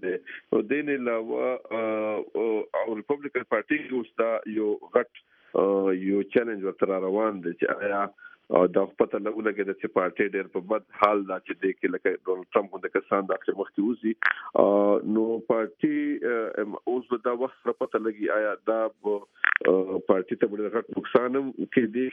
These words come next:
شي. اه، او پارټي په دې پوهه ده، او په دې سره سره پارټي په دې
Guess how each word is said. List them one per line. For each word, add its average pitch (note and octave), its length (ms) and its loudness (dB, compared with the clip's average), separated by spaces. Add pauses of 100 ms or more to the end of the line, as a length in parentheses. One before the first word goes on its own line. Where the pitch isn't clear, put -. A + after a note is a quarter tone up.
شي. B2 120 -4
اه، - 720 0
او F#2+ 100 4 (120)
پارټي G2 300 -2
په A#2 120 0
دې A2 160 -2
پوهه C3+ 320 -2
ده، G#2+ 80 -2 (320)
او - 60 -2
په G2+ 140 0
دې C3 180 0 (240)
سره B2 280 2
سره A2 280 -4
پارټي G2 320 -2
په A2+ 40 -2
دې A#2 160 -4